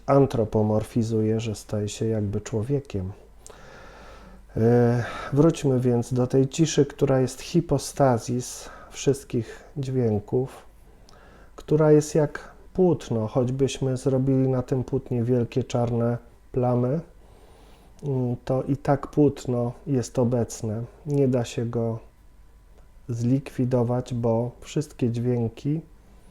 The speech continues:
wszystkie barwy powstają na tym tle. E, więc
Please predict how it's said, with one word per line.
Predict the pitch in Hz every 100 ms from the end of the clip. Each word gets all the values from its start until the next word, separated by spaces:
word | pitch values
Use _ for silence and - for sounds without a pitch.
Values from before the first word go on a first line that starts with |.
| - - - - - - - -
wszystkie | 135 - - 123
barwy | 120 123 123 120 131 147 160 - _ - -
powstają | 143 - - 123 123
na | 123 117
tym | - 139
tle. | 139 160 147 107 - - - - - - - - -
E, | 131 123 120
więc | 117 127 117 113 -